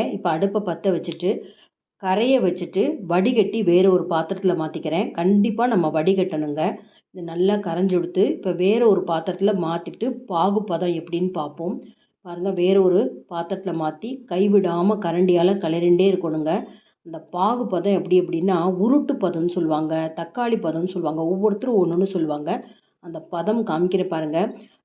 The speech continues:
சாதாரணமா ஒரு தட்டுல நம்ம இந்த வெள்ளை சிரப்பை போட்டுட்டு, இப்படி ஒரு அஞ்சு செகண்டுக்கு அப்புறம்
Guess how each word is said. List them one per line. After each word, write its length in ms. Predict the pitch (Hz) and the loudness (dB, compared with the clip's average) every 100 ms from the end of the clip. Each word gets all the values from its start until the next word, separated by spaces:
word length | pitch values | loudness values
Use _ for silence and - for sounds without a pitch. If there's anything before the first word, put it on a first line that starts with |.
| _ _ - | _ _ -8
சாதாரணமா 480 | 175 180 185 202 233 | -4 0 2 4 4
ஒரு 160 | 180 - | 4 2
தட்டுல 420 | 165 - - 202 170 - - _ | -6 -6 -4 -2 0 -2 -10 _
நம்ம 200 | 180 180 | -14 -12
இந்த 140 | 165 156 | -10 -10
வெள்ளை 340 | 165 185 202 | -4 0 2
சிரப்பை 400 | 196 175 - 160 - | 0 -4 -4 -8 -2
போட்டுட்டு, 560 | 180 202 196 160 165 165 - - _ _ _ | 2 2 2 -2 0 -2 -2 -12 _ _ _
இப்படி 140 | 196 185 | 0 2
ஒரு 180 | 185 180 | 4 4
அஞ்சு 360 | - 202 247 247 | 4 2 2 -2
செகண்டுக்கு 540 | - 190 233 233 214 | -2 -2 0 0 0
அப்புறம் 300 | 165 175 175 | -2 0 -2